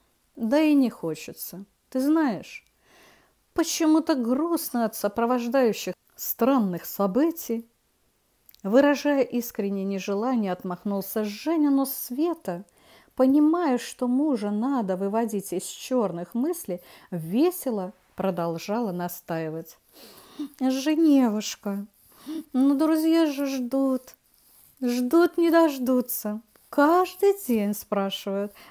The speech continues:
когда будет юбилейное твое взросление. Двадцать один — это полное совершеннолетие. Надеюсь, ты помнишь, Женька?» Света голосом хитрой лисички-девчонки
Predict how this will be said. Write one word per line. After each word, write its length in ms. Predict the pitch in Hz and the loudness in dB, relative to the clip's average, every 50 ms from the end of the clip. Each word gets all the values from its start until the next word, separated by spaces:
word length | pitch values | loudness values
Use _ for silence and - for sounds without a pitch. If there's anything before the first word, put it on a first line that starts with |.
| - - | -6 0
когда 480 | - 220 214 185 190 170 185 208 277 | 2 2 2 2 0 -2 0 0 0
будет 300 | 302 370 359 294 240 - | 2 2 2 2 2 0
юбилейное 640 | 214 233 226 196 226 220 214 240 262 269 269 269 240 | 0 0 0 2 2 2 2 4 4 4 4 4 2
твое 340 | 233 - 196 202 202 214 214 | 0 -2 -4 -2 -2 -2 -4
взросление. 840 | 202 202 - 208 208 214 - - - 208 196 190 185 190 185 185 202 - _ _ - | -4 -4 -4 -4 -4 -4 -6 -6 -6 -4 -4 -4 -4 -6 -8 -10 -12 -14 _ _ -8
Двадцать 460 | 196 175 180 190 196 202 196 - - | -6 -2 0 2 2 2 2 2 2
один — 380 | 302 330 277 233 233 196 190 | 2 2 2 0 0 0 0
это 180 | 226 233 339 330 | 0 0 -2 -2
полное 480 | 339 - 277 220 214 180 185 208 226 247 | 0 0 0 0 0 0 -2 -4 -6 -6
совершеннолетие. 1120 | - 302 294 311 - - - 233 202 208 233 277 302 285 214 190 - - 208 208 226 - _ _ - - - - - - - | -4 -6 -6 -6 -6 -6 -6 -4 -2 -2 -2 0 0 0 -2 -2 -4 -6 -8 -8 -8 -10 _ _ -20 -20 -20 -20 -14 -6 -2
Надеюсь, 480 | 202 214 226 208 196 240 233 220 220 | 0 0 2 2 4 2 2 2 0
ты 120 | - - 202 | -2 -4 -4
помнишь, 640 | - - 220 240 302 392 415 285 214 185 - - - _ _ - | -2 0 0 2 2 2 2 0 0 -2 -6 -14 -20 _ _ -12
Женька?» 1040 | 190 185 196 233 277 294 294 277 262 254 233 202 202 196 - - 180 180 175 175 - _ _ _ _ _ _ _ _ _ _ _ | -10 -6 -2 0 2 4 6 6 6 6 6 4 2 -2 -4 -6 -6 -6 -6 -8 -12 _ _ _ _ _ _ _ _ _ _ _
Света 460 | - - - 277 311 381 381 - 294 | -14 -8 -2 0 2 2 2 2 0
голосом 500 | 208 220 247 262 262 247 254 - 214 214 | 2 2 2 4 2 2 0 -2 -4 -4
хитрой 420 | 208 - - 339 330 - 285 269 254 | -4 -4 -6 -8 -4 0 2 2 4
лисички-девчонки 1200 | 240 240 233 - 240 240 - - - 214 190 202 196 - - - 285 302 277 254 - - 185 | 4 2 0 0 -2 -4 -4 -4 -6 -4 -4 -4 -4 -4 -4 -2 0 0 0 0 -2 -6 -8